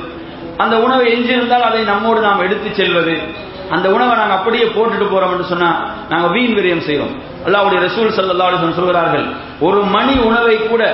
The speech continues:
நீங்க ஷைத்தானுக்கு விடாதீங்க" என்று சொல்றாங்க. நீங்க உணவு உள்ள-, உண்ணும் போது நீங்க ஒரு மணி சோத்தை விட்டீங்க என்று சொன்னா அதை நீங்க ஷைத்தானுக்கு தான் விடுகிறீர்கள்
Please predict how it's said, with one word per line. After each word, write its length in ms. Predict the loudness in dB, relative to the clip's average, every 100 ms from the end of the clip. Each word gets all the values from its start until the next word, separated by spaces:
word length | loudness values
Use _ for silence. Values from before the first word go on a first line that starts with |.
| -2 -8 -14 -6
நீங்க 220 | -2 0
ஷைத்தானுக்கு 640 | 0 0 0 0 0 2 0
விடாதீங்க" 480 | 2 2 2 0 0
என்று 140 | -2
சொல்றாங்க. 340 | 0 0 -2 -4 -10 -12 -14 -2
நீங்க 200 | 2 4
உணவு 240 | 4 4
உள்ள-, 260 | 2 2 2
உண்ணும் 300 | 0 0 2
போது 280 | 2 4 2 0 -2 -8 -4
நீங்க 200 | 0 2
ஒரு 160 | 2
மணி 280 | 2 2 2 2 0 -6 -6
சோத்தை 300 | -2 0 2
விட்டீங்க 360 | 0 0 0 0
என்று 140 | 0
சொன்னா 260 | 0 2 2 0 -4 -4
அதை 140 | -2 0
நீங்க 180 | 0 0
ஷைத்தானுக்கு 640 | 0 0 0 2 2 0
தான் 220 | 0 0
விடுகிறீர்கள் 600 | 2 2 4 2 2 0